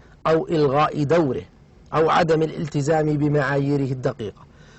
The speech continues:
وقد ظهر آثار هذه، هذا، هذا الطابع في جدله مع الحشوية والصوفية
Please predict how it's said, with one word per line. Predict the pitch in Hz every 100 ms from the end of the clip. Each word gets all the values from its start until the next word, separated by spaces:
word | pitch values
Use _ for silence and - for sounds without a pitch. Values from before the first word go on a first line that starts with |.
| - -
وقد | - 240
ظهر | 277 247 240 226 -
آثار | 208 214 220 214 202
هذه، | 196 196 202 196 196
هذا، | 185
هذا | 185 196 190
الطابع | - 196 190 175
في | - 185
جدله | 170 185 135 117 113 135
مع | 160
الحشوية | 180 151 180 190 190 120 113
والصوفية | 156 170 190 175 196 147 107